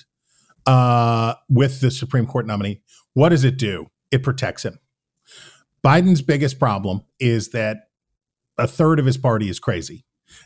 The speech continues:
and they will do anything to the, they're not as crazy as the Freedom Caucus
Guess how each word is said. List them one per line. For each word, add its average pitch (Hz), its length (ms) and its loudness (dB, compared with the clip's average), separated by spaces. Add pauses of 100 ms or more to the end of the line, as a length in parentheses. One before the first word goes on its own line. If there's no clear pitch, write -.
(160)
and 120 760 0
they 131 260 0
will 135 540 0 (440)
do 135 260 2
anything 127 680 0 (480)
to 131 440 0
the, 143 300 -6 (240)
they're 175 540 2 (640)
not 170 360 2
as 220 140 -2
crazy 208 420 -2
as 175 100 -4
the 185 100 -2
Freedom 190 340 -2
Caucus 190 640 -4